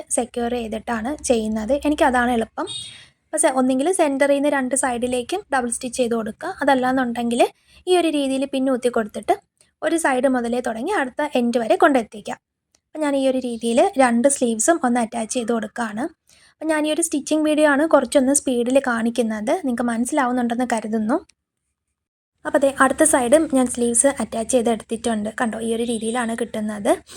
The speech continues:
പഫൊക്കെ കുറച്ച് കൂടുതലായിട്ട് കിട്ടിയിട്ടുണ്ട്. കാരണം താഴ്ഭാഗത്ത് നമ്മൾ കുറച്ചൊന്ന് ലെങ്ത് കട്ട് ചെയ്ത് മാറ്റിയിട്ടുണ്ടായിരുന്നില്ലേ സ്ലീവിന്. അപ്പോൾ അതനുസരിച്ചിട്ട് ഇച്ചിരി പഫ് കൂടുതൽ കിട്ടിയിട്ടുണ്ട്. ഇനി നമ്മൾ സാധാരണ ചെയ്യുന്നത് പോലെ തന്നെ,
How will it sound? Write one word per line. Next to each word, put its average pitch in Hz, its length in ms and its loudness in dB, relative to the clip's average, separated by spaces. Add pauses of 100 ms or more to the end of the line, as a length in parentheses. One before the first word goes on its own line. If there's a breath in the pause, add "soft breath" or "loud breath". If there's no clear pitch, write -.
(240 loud breath)
പഫൊക്കെ 285 380 -2
കുറച്ച് 262 340 0
കൂടുതലായിട്ട് 254 560 4
കിട്ടിയിട്ടുണ്ട്. 226 460 -2
കാരണം 226 320 -2
താഴ്ഭാഗത്ത് 254 560 2
നമ്മൾ 247 220 0
കുറച്ചൊന്ന് 254 540 0 (160)
ലെങ്ത് 247 320 -2
കട്ട് 262 240 -2
ചെയ്ത് 269 180 4
മാറ്റിയിട്ടുണ്ടായിരുന്നില്ലേ 220 840 -2
സ്ലീവിന്. 220 420 0 (200 loud breath)
അപ്പോൾ - 200 -8
അതനുസരിച്ചിട്ട് 277 560 0
ഇച്ചിരി 294 340 0
പഫ് 262 280 -4
കൂടുതൽ 247 360 4
കിട്ടിയിട്ടുണ്ട്. 226 600 -2 (440 loud breath)
ഇനി 359 160 -4
നമ്മൾ 320 220 2
സാധാരണ 269 440 2
ചെയ്യുന്നത് 247 380 2
പോലെ 240 260 0
തന്നെ, 233 240 -4